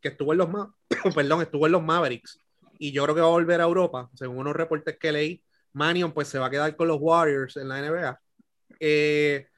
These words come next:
pero sí tuvieron varias bajas, eh, Spagnolo, Pícaro, que jugó en Real Madrid B, que fue una de las bajas, y hay jugadores, pues, que obviamente Gallinari no pudo venir porque to-, todavía está jugando,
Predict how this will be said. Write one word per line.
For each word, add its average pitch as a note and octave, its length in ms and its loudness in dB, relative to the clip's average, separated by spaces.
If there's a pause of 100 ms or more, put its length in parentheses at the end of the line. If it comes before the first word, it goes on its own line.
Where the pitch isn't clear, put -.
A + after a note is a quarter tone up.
(400)
pero E3+ 140 2
sí G3+ 140 -4
tuvieron A3 320 2
varias A#3+ 320 2
bajas, F#3 640 0
eh, C#3+ 280 -4
Spagnolo, E3 720 0
Pícaro, F3 380 -2
que D3 80 -6
jugó C#3+ 320 0
en E3 60 -4
Real F#3 200 0
Madrid F3+ 360 -2
B, F3 220 -4 (580)
que D3 100 -12
fue D3+ 100 -2
una D#3 180 0
de E3 60 2
las C#3+ 180 0
bajas, D#3 520 2 (420)
y C#3 80 -6
hay C#3+ 120 0
jugadores, F3+ 520 2
pues, E3+ 180 -4
que C3+ 500 -2 (760)
obviamente E3 460 2
Gallinari C#3+ 520 0
no D3 140 -4
pudo D3 220 0
venir C#3 360 -4
porque A#2 300 -6
to-, G2+ 240 -16 (260)
todavía A2 260 -10
está B2 160 -10
jugando, B2 760 -6